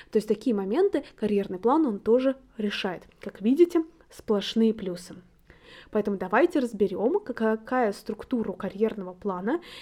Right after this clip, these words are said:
и как вообще с ним работать. С чего мы начинаем при составлении карьерного плана? Мы начинаем с карьерной цели. Почему именно с карьерной цели? Давайте разбираться. Смотрите. Успех в карьере — это то,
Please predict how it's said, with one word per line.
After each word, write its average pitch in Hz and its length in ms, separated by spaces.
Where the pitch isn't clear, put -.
и 247 80
как 233 400
вообще 247 480
с - 260
ним 226 320
работать. 180 640
С - 60
чего 220 200
мы 370 120
начинаем 269 500
при 226 140
составлении 220 480
карьерного 202 440
плана? 196 380
Мы 202 120
начинаем 220 360
с - 80
карьерной 202 520
цели. 180 380
Почему 247 360
именно 277 180
с 240 80
карьерной 220 460
цели? 208 320
Давайте 185 400
разбираться. 180 500
Смотрите. 208 500
Успех 240 260
в - 40
карьере — 233 460
это 220 200
то, 339 480